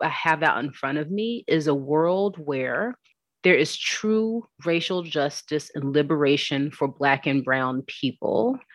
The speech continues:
There is, and so, and so people can choose whatever type of life they wanna live. People can pursue joy in any way, and the state doesn't stand in the way of that.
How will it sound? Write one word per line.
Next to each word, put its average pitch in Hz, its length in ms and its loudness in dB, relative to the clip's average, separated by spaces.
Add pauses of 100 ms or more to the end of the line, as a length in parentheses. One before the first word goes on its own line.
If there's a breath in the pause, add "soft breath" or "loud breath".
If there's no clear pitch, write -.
There 156 180 8
is, 147 400 6 (200 loud breath)
and 160 260 4
so, 165 240 4 (100)
and 165 140 2
so 180 100 4
people 208 340 -2
can 175 180 0
choose 156 320 -2 (100)
whatever 196 380 4
type 180 320 -2
of 156 160 -4
life 143 420 0
they 143 80 2
wanna 135 400 -4
live. 147 600 4 (340 loud breath)
People 180 320 0
can 151 560 0 (320 loud breath)
pursue 170 420 0
joy 147 680 4
in 143 160 4
any 151 400 4
way, 233 480 0 (200 soft breath)
and 160 120 2
the 147 80 2
state - 560 2
doesn't 160 320 2
stand 147 280 0
in 131 80 0
the 127 80 -2
way 131 320 0
of 131 180 -12 (100)
that. - 420 -4